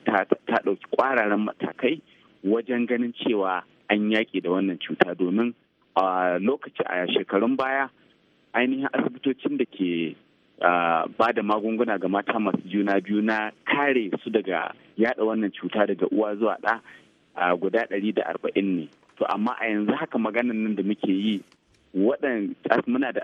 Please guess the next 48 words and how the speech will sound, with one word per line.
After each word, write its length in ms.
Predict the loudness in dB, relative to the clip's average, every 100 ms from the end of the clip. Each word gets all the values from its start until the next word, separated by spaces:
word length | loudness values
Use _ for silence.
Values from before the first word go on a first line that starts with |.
| -2
asibitoci 560 | -4 -2 -10 -6 -6
ɗari 360 | -2 -2 0 -2 0
biyar 320 | 0 0 -8 _ -6
da 80 | -4
ashirin 400 | 0 0 2 0
da 80 |
biyu 320 | -2 -2 0 2
wanda 320 | 2 -2 -6 -4
duk 100 | -2
mace 400 | 0 0 0 -2
mai 160 | 0 -2
juna 340 | 0 0 0
biyu 280 | -4 -10 -6
da 60 | -4
take 320 | -4 -2 0
zuwa 160 | 0 0 -8 _ -2
ɗaya 140 | 0 0
daga 180 | -2 -8
cikin 200 | -4 -4
waɗannan 320 | -4 -2 -2 0
asibitoci 720 | -2 -4 -2 -2 0 -4 -6 _ _ 0
za 100 | 2 2
a 80 | 0
gwada 300 | 0 0 -2
ta, 200 | -4 -6 -4
in 140 | -2
an 120 | -2 0
ga 80 |
tana 280 | 0 2 0
ɗauke 280 | -2 -4 0
da 60 | 2
wannan 260 | 2 0 -2
cuta 380 | -6 -2 -2 -4 -14 -16 -2
za 80 | 0 0
a 40 |
ba 160 | 0 0
ta 100 | 0
magani 480 | -4 -4 -2 -2 -2 -2
kyau-, 220 | -2 -2 -6 -4
ah, 180 | -2 -2
kyauta, 460 | -2 -2 0 0 -2 -10 -20 -12
kuma 220 | -2 -2
jaririn 520 | 0 0 2 2 2 -2
da 60 | -4
take, 420 | -4 0 -2 -2 _ _ -2
da 120 | 0
za 80 | 0
a 80 | -4